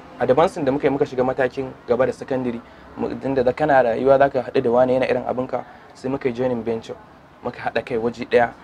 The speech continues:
muke tunkarar matsala, in muka kama ta to sai ta je ƙasa wallahi. To, haka muke yi, muka to, sannan kuma akwai ɗalibai na, wayanda su kuma irin baiwar da nake da su, su ma suke da ita, amma sun rasa wanda zai nuna musu ina hasken tafiyar yake.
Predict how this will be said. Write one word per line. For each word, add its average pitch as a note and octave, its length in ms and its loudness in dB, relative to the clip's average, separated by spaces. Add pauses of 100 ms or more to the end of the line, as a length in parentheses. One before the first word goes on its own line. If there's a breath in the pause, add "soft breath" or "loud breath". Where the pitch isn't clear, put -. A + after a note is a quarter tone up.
(400)
muke C3 360 -4
tunkarar B2+ 480 0
matsala, A#2 500 0
in C#3 140 2
muka D#3 160 0
kama C3 340 4
ta B2+ 80 -6
to A#2+ 140 -10
sai B2 140 -6
ta B2 140 -2
je A#2+ 80 -4
ƙasa B2 240 -2
wallahi. G2+ 240 -6 (480)
To, A#2 60 -14
haka C3 320 0
muke B2+ 220 -4
yi, B2 160 -6
muka B2 200 -4
to, C#3 280 -2 (380)
sannan B2 300 -4
kuma C#3+ 220 0
akwai C#3 160 2
ɗalibai G#2+ 380 0
na, G#2+ 80 -8 (380 loud breath)
wayanda B2+ 340 0
su - 200 -10
kuma C#3+ 460 4 (260)
irin D3 160 6
baiwar C3+ 200 6
da B2 80 2
nake C3 180 -2
da A2+ 60 -2
su, B2 120 -14
su C3+ 180 -8
ma C3+ 140 2
suke - 260 -2
da - 80 -4
ita, B2+ 280 0 (280 loud breath)
amma B2+ 300 2
sun D3 220 4
rasa D3+ 220 4
wanda C#3 200 2
zai B2+ 160 -2
nuna C3 240 2
musu B2 200 -6
ina B2 160 0
hasken C3 380 -2
tafiyar A#2+ 340 -8
yake. A2 200 -8